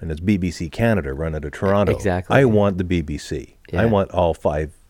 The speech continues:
Speaker 1: frigging networks of the B B C, and I wanna be able to pick from them.
Speaker 2: Hmm.
Speaker 1: But right now, I can't do it unless I, you know.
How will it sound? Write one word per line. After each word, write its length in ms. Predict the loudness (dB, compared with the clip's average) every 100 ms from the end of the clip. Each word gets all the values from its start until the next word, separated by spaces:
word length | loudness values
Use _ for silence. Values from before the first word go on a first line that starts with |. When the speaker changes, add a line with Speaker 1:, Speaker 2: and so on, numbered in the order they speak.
| -4
Speaker 1:
frigging 300 | -2 -2 -2
networks 440 | -4 -4 -10 -8
of 60 | -10
the 60 |
B 160 | -4 -4
B 160 | -4 -2
C, 400 | 0 0 -2 -8 -16 -20 _ _ -4
and 140 | 0
I 80 | 2
wanna 200 | 2 0
be 80 | 0
able 80 | -2
to 60 |
pick 200 | -2 -4
from 220 | -2 -8 -8
them. 120 | -16
Speaker 2:
Hmm. 200 | -10 -8
Speaker 1:
But 80 | -4
right 160 | -2 -2
now, 160 | -2 -4
I 60 |
can't 260 | -4 -8 -4
do 140 | -6
it 80 | -6
unless 240 | -6 -6
I, 200 | -6 -8 -10 -16 -14 -14 -16 -20 -20 -20 _ -20 _ -12
you 80 | -10
know. 160 | -10